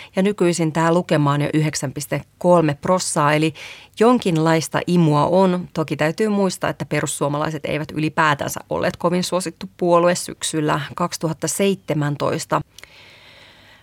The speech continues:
Mut et me, niin kun, me tiedetään perussuomalaisten arvoista suhteessa naisiin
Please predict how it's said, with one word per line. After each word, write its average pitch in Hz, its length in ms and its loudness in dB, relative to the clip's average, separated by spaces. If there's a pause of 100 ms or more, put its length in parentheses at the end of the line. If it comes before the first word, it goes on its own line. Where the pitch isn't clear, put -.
(400)
Mut 190 180 0
et 190 100 0 (200)
me, 196 360 4
niin 214 180 0
kun, 196 220 2 (560)
me 196 100 2
tiedetään 185 800 4
perussuomalaisten 156 1160 2 (220)
arvoista 151 840 2
suhteessa 165 500 0
naisiin 160 640 2